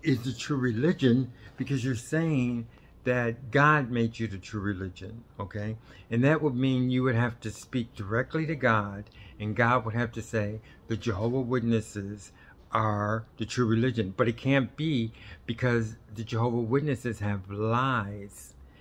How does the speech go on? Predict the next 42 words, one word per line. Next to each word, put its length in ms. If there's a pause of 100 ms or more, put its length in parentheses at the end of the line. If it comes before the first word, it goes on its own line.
(240)
Like 160
I 80
said, 400
they 80
say 240
that 120
they're 100
no 160
part 240
of 60
the 80
world 420 (240)
when 180
they're 140
part 320
of 140
the 140
world. 440 (260)
They 80
say 200
that 180
they're 100
true 240
religion 680 (280)
when 160
the 240
only 260
blessed 640
people, 640 (160)
the 120
only 280 (240)
people 320
that 160
God 260
blessed 380
were 120
the 120
Jews. 720
It's 180
the 160
only 280
one. 420